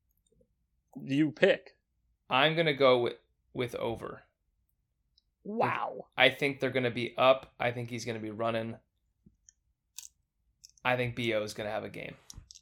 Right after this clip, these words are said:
Speaker 2: especially if Claros doesn't play.
Speaker 1: Interesting.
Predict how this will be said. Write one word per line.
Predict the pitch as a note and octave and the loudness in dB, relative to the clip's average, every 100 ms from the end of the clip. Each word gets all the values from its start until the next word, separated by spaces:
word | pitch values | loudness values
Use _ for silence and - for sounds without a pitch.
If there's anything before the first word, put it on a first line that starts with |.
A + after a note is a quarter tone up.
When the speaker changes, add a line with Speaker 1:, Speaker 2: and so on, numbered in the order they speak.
| _ | _
Speaker 2:
especially | C#3 - - D#3 D3 C#3 C#3 B2 | 0 2 6 8 8 6 0 -2
if | A2+ | -4
Claros | - B2+ A2+ G#2+ - | -4 0 2 0 -2
doesn't | A2 A2+ | -12 -12
play. | G#2+ G#2+ - - _ _ _ _ _ _ _ _ _ - | -10 -10 -10 -14 _ _ _ _ _ _ _ _ _ -12
Speaker 1:
Interesting. | B2+ A2+ - - - | -10 -10 -14 -14 -14